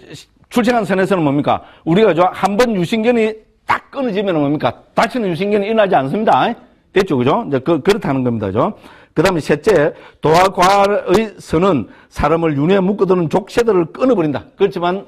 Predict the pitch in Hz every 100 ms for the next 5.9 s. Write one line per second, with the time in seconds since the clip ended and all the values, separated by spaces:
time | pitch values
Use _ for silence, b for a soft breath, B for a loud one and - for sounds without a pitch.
0 | 151 131 165 180 180 180 147 123 123 160
1 | 247 B B B B 151 139 131 175 208
2 | 170 156 170 135 151 151 127 143 143 107
3 | 185 139 - 160 160 120 98 90 104 139
4 | 202 - - 110 190 156 165 165 160 135
5 | 143 147 135 117 127 117 107 131